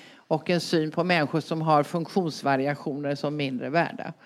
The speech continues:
Diskrimineringarna går samman och krokar i varandra och drabbar individer många gånger dubbelt. Hela den här medvetenheten har då ökat väldigt mycket under det sista året, under tvåtusen fjorton,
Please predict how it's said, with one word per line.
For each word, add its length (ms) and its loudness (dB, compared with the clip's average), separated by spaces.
Diskrimineringarna 1160 6
går 220 6
samman 600 2
och 100 -2
krokar 400 2
i 80 4
varandra 680 2
och 440 0
drabbar 420 6
individer 800 0
många 320 2
gånger 400 0
dubbelt. 760 2
Hela 280 8
den 160 10
här 380 6
medvetenheten 1000 2
har 180 0
då 180 -2
ökat 760 4
väldigt 400 6
mycket 540 6
under 500 6
det 120 0
sista 580 2
året, 640 6
under 260 2
tvåtusen 500 0
fjorton, 500 -2